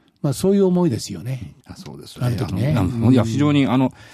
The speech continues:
Speaker 2: 船橋さんの本を読んで、あ、この時はこういうことがあったんだと思うことが、本当にいくつも、いくつもありました、
Speaker 1: <laughs>
Speaker 2: 本当に。
Speaker 1: ありがとうございます。
Speaker 2: サードプレイス、瀬尾勝、本のソムリエ。今日はゲストに、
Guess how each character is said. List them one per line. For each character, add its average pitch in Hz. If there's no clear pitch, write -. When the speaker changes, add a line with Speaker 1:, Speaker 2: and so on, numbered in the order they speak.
Speaker 2:
船 -
橋 139
さ -
ん 80
の 76
本 87
を 85
読 80
ん 69
で、 67
あ、 82
こ -
の 170
時 311
は 208
こ -
う -
い -
う -
こ 320
と 311
が 269
あ -
っ -
た -
ん -
だ 113
と 110
思 110
う -
こ 104
と 101
が、 92
本 170
当 165
に 165
い 147
く 220
つ -
も、 104
い -
く 165
つ 151
も 113
あ 98
り 104
ま 92
し -
た、 -
Speaker 1:
<laughs> -
Speaker 2:
本 90
当 90
に。 82
Speaker 1:
あ 113
り 117
が 110
と -
う 95
ご -
ざ -
い -
ま 107
す。 -
Speaker 2:
サ 156
ー -
ド 185
プ -
レ 156
イ -
ス、 -
瀬 -
尾 131
勝、 110
本 127
の 80
ソ -
ム 78
リ 69
エ。 67
今 170
日 -
は 90
ゲ 107
ス -
ト -
に、 -